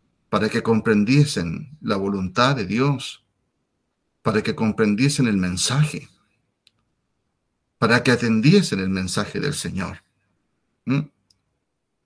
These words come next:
La renovación de nuestro entendimiento significa atender la palabra, conocer a Cristo, conocer al Señor. No se alabe el sabio en su sabiduría, ni el rico en su riqueza, sino que alábese, hermano, alábese usted en conocer a Dios.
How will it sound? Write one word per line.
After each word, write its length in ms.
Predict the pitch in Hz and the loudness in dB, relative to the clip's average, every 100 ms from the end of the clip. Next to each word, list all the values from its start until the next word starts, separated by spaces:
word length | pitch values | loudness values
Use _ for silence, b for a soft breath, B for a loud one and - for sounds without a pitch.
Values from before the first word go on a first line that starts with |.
| _ _ _ _ _ _ _ _ _ _ _ _ _ _ _ _ _ _ _ _ _ - | _ _ _ _ _ _ _ _ _ _ _ _ _ _ _ _ _ _ _ _ _ 0
La 120 | 113 | 2
renovación 540 | 110 113 107 - 143 | 4 2 0 2 2
de 100 | 147 | 4
nuestro 300 | 123 127 - | 4 0 0
entendimiento 800 | 110 98 104 95 98 113 123 120 | -2 -2 -2 0 0 0 -2 -4
significa 560 | 113 110 101 95 120 120 | -6 -2 -2 -2 -4 -4
atender 380 | 104 101 104 110 | -2 -2 -2 -2
la 100 | 104 | -4
palabra, 760 | 95 98 113 107 104 92 - _ _ _ _ _ _ | -2 0 0 0 -4 -6 -12 _ _ _ _ _ _
conocer 420 | - 92 92 120 98 | -4 -2 0 0 0
a 80 | |
Cristo, 420 | 92 98 - - 98 | -2 -4 -6 -6 -4
conocer 400 | 101 98 - 104 | -4 -4 -2 -2
al 100 | 101 | -2
Señor. 480 | - 87 87 - - _ _ _ _ _ _ - | -4 -6 -8 -10 -14 _ _ _ _ _ _ -8
No 100 | 107 | -2
se 140 | - | 2
alabe 280 | 107 113 110 | 4 6 4
el 140 | 95 | 2
sabio 360 | 90 120 117 120 | 2 4 4 2
en 80 | 95 | 0
su 140 | - | -4
sabiduría, 580 | 98 95 98 95 110 127 | -4 -2 0 0 2 2
ni 80 | 110 | 0
el 120 | 98 | -2
rico 220 | 104 117 | -2 -2
en 80 | 98 | -2
su 140 | - 95 | -4 -6
riqueza, 440 | 98 120 147 123 | -4 0 0 0
sino 220 | - 113 | -2 -2
que 100 | 110 | 0
alábese, 580 | 101 120 131 131 - 107 | 2 4 4 0 -4 -4
hermano, 360 | 101 123 156 107 | 2 6 6 6
alábese 440 | 123 123 151 151 | 4 4 2 0
usted 260 | 143 - 110 | -2 -2 -2
en 180 | 101 | -2
conocer 400 | 104 107 98 113 | -2 -4 -2 -2
a 60 | 101 | -2
Dios. 440 | 104 101 - - | -2 -4 -8 -14